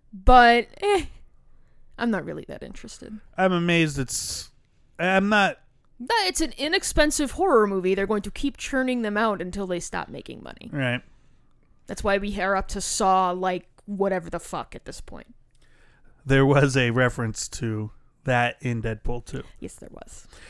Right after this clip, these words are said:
Speaker 1: During
Speaker 2: Uh,
Speaker 1: that lovely tracking shot.
Speaker 2: Next up, the best movie of the next decade, I'm pretty sure.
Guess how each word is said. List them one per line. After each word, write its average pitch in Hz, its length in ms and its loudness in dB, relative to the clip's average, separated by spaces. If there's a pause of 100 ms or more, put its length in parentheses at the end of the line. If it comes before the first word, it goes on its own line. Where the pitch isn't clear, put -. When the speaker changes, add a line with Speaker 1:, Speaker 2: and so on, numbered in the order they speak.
(280)
Speaker 1:
During 247 240 6
Speaker 2:
Uh, 254 100 6
Speaker 1:
that 190 100 0
lovely 226 440 0
tracking 170 420 -12
shot. - 300 -14 (1120)
Speaker 2:
Next 175 560 0
up, 233 380 2 (380)
the 127 160 -6
best 165 360 2
movie 139 500 2 (1200)
of 135 140 0
the 135 80 -4
next 135 280 0
decade, 123 560 -2 (640)
I'm 123 180 -4
pretty 113 280 -2
sure. 113 480 -2